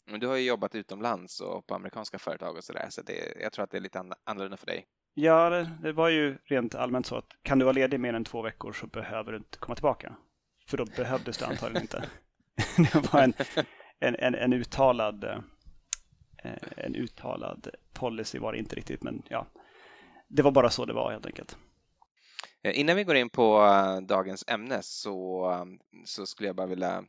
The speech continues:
Speaker 1: berätta lite grann om två drinkar som jag har gjort, eh, under veckan som jag vill tipsa om, för jag tycker att de, eh, var fantastiskt trevliga.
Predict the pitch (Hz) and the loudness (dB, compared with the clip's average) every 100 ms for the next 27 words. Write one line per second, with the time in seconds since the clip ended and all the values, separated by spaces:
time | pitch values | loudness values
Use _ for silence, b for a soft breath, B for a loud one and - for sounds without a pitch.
0 | _ B B - 90 101 - 98 95 104 | _ B B -20 -8 -6 -4 -2 -2 -4
1 | 101 _ - 120 95 87 90 92 - - | -10 _ -10 -4 -2 -4 -6 -12 -16 -10
2 | 85 104 - 104 104 92 92 92 98 92 | -6 -6 -6 -8 -8 -6 -8 -6 -10 -8
3 | 90 - _ - - _ 104 92 92 90 | -8 -10 _ -16 -16 _ -8 -6 -6 -8
4 | 101 95 95 110 _ 135 101 - 95 95 | -10 -12 -12 -12 _ -8 -8 -8 -10 -10
5 | - - - - - 101 - 101 - - | -12 -18 -16 -14 -12 -12 -14 -20 -20 -20
6 | 92 _ 92 87 90 87 90 90 90 87 | -20 _ -14 -14 -18 -16 -14 -14 -14 -14
7 | 87 80 80 87 - - - - - - | -12 -10 -8 -8 -10 -14 -16 -18 -20 -20
8 | - - 113 95 120 95 | -12 -6 -6 -4 -4 -4